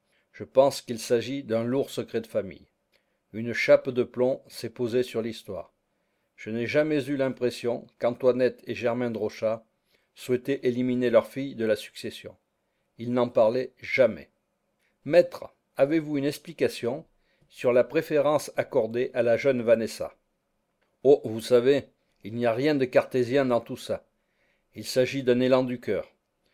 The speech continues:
Je rencontre fréquemment ce type de situation chez les personnes âgées. Parfois, on veut punir quelqu'un. D'autres fois, on souhaite favoriser. Il n'y a pas de vérité en la matière. » Le gendarme Gilles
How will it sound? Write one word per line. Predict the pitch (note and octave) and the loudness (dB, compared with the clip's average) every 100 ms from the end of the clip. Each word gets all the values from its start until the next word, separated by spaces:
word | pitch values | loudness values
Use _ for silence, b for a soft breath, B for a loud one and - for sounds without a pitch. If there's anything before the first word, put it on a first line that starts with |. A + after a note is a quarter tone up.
| _ _ | _ _
Je | - B2 | -6 0
rencontre | C3+ D#3 E3+ D3+ | 0 4 4 4
fréquemment | - E3 - D3 E3 F3+ | -2 -4 2 2 2 0
ce | - | -2
type | B2 - D3 | -8 -10 -12
de | B2 | -10
situation | - - C3 A#2 C#3+ D3 | -12 -4 -2 -2 -4 -4
chez | - A#2+ | -6 -8
les | A2+ | -6
personnes | A#2+ A2+ C3 A#2 A2 | -4 -4 -4 -2 -2
âgées. | G#2 E2+ - _ _ _ _ _ | -4 -8 -18 _ _ _ _ _
Parfois, | G#2+ - - B2+ C3+ | -4 -4 6 8 8
on | A#2+ A2+ | 4 -4
veut | A2 | -6
punir | - B2+ B2 - | -8 -2 -2 0
quelqu'un. | B2 - F2+ D#2 _ _ _ _ - | -4 -4 -10 -10 _ _ _ _ -6
D'autres | A#2+ - B2+ | -6 -2 -4
fois, | - B2+ C#3 | 4 4 4
on | B2+ | 0
souhaite | A#2 C3 B2+ | 0 0 0
favoriser. | - B2+ B2+ A#2 G#2+ F#2 - _ _ _ _ _ - | 2 2 2 -2 -6 -10 -14 _ _ _ _ _ -8
Il | B2 | -2
n'y | B2+ | 2
a | A#2 | 2
pas | - C3+ | 6 6
de | B2+ | 6
vérité | A2+ A2+ A2+ - B2 - | 0 -2 -4 -4 -4 -2
en | |
la | A#2 G#2+ | -4 -4
matière. » | F#2+ - - - _ _ _ _ _ _ _ _ _ _ | -6 -12 -20 -20 _ _ _ _ _ _ _ _ _ _
Le | B2 | -2
gendarme | D#3+ F#3 F#3+ E3+ | 0 8 8 8
Gilles | B2 C#3+ E3+ | 4 0 -2